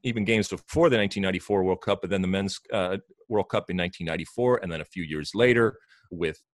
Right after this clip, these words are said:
the nineteen ninety-nine World Cup, Randy Chastain, that whole moment happening in the Rose Bowl. It is, even before we kicked a soccer ball there,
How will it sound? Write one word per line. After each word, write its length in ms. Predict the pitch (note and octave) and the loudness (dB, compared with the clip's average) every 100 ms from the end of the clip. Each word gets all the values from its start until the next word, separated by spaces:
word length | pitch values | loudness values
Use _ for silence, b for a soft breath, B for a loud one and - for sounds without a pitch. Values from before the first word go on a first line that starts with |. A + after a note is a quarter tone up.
| - | -16
the 220 | G#2 E2+ D#2+ | -8 -8 -4
nineteen 300 | E2+ F2 F2 | -4 -4 -4
ninety-nine 1040 | D#2+ D#2 D#2+ - F#2 D2+ C#2+ E2 G#2 B2+ A#2 | -4 -4 -8 -8 -4 -4 -2 0 2 2 4
World 240 | A#2 A2+ | 4 4
Cup, 300 | - G#2+ - | 0 -2 -2
Randy 220 | F#2 F#2+ F2+ | -2 -2 -2
Chastain, 720 | F#2 E2 - B2+ B2+ A#2+ A2+ - _ _ _ - | -2 -4 0 2 4 2 -2 -6 _ _ _ -8
that 160 | D#2 | -8
whole 260 | - G#2 F#2+ | -2 2 2
moment 600 | F#2 B2 C3 A#2+ - - | 6 6 6 4 0 -10
happening 480 | A2 A2+ - A2 G2+ | -2 0 0 -2 -2
in 100 | G2 | -2
the 80 | F2+ | 2
Rose 360 | G#2 B2 A#2 | 6 6 4
Bowl. 360 | - A2+ A2 A2+ A#2+ | 0 4 6 4 2
It 160 | A2 | 0
is, 300 | A2+ F#2+ - - - - | 0 0 -4 -12 -18 -4
even 200 | D#3+ F3 | 0 2
before 520 | B2 - C#3+ C3 A#2+ - | 0 2 6 6 4 -2
we 140 | G#2 | -4
kicked 240 | - C3+ G2+ | 0 0 0
a 60 | |
soccer 440 | - C#3+ - - G2 | 4 4 4 -4 0
ball 240 | F2 E2+ | 2 2
there, 320 | F2 F2 E2+ | 2 2 2